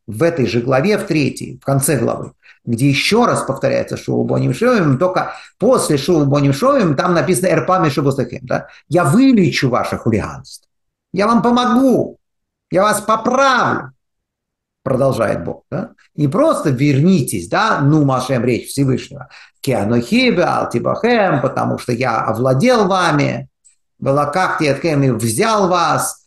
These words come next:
«Эхад мирушнаем и мешпох», одного из города и двух из семьи. Я не случайно вам напоминаю этот текст, потому что сейчас мы опять пойдём в Талмуд, где важнейшее место на эту тему. «Вейвейте этхем Цион», да, «и приведу вас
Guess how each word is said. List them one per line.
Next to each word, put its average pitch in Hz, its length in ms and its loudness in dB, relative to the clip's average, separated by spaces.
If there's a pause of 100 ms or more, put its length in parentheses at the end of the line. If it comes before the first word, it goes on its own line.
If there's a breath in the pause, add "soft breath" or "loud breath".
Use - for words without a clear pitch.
(160)
«Эхад 226 440 0
мирушнаем 180 720 2
и 147 80 2
мешпох», 135 500 -2
одного 135 420 0
из 113 120 0
города 208 360 2
и 147 60 4
двух 135 300 0
из 135 180 0
семьи. 127 360 2
Я 117 120 2
не 127 140 2
случайно 135 480 -2
вам 120 160 -2
напоминаю 139 400 0
этот 135 140 -10
текст, 240 160 -2
потому 147 180 -4
что - 100 -4
сейчас 120 120 -4
мы 135 80 -2
опять 131 260 -4 (280 loud breath)
пойдём 143 280 2
в - 60 -4
Талмуд, 190 320 2
где 143 420 0 (140)
важнейшее 175 800 2
место 151 340 0
на 135 140 0
эту 131 160 -2
тему. - 280 -8
«Вейвейте 131 640 0
этхем 131 460 -2 (240)
Цион», 120 480 0
да, 160 180 0
«и 135 60 0
приведу 131 420 0
вас 117 460 -4